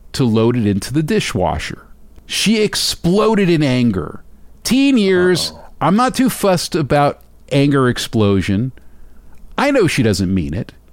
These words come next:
Speaker 1: She said that was her pan for, for her vegan food. And I was completely floored. I said, "Kiddo,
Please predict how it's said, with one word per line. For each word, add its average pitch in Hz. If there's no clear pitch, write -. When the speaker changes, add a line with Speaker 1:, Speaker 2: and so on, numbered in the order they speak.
Speaker 1:
She 180
said 208
that 220
was 202
her 269
pan 120
for, 160
for -
her 262
vegan 104
food. -
And 151
I 185
was 208
completely 226
floored. 156
I 160
said, 175
"Kiddo, 127